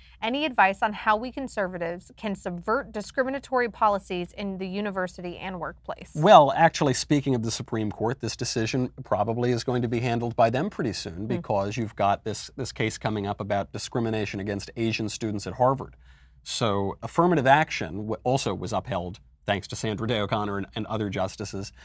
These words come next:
Speaker 2: And what the court said at, at that time, the last time they really dealt with this, is eventually affirmative action will not be necessary. Eventually we can phase it out. The question is now, can we phase it out? Because affirmative action, maybe it's really helpful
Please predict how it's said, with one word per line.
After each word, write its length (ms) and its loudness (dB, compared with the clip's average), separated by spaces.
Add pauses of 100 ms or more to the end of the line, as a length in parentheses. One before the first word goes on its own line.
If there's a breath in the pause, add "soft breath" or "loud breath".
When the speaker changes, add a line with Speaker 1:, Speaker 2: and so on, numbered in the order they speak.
(280 loud breath)
Speaker 2:
And 440 -2 (340)
what 220 0
the 80 -2
court 260 2
said 220 2
at, 80 -6 (160)
at 120 -4
that 220 4
time, 300 -8
the 60 -2
last 260 4
time 160 0
they 80 -2
really 240 -4
dealt 180 -2
with 140 -12
this, 200 -6 (100)
is 220 -6 (280 loud breath)
eventually 800 0
affirmative 420 -4
action 480 -6 (320)
will 360 4
not 240 4
be 120 -2
necessary. 640 -6
Eventually 540 -4
we 120 -6
can 140 -10
phase 340 -8
it 60 -10
out. 240 -8 (240 loud breath)
The 80 -12
question 420 -2
is 140 -6
now, 240 2
can 160 -4
we 80 -2
phase 320 -4
it 60 -2
out? 180 4
Because 300 -6 (200 loud breath)
affirmative 400 4
action, 400 4
maybe 240 4
it's 140 0
really 240 2
helpful 480 0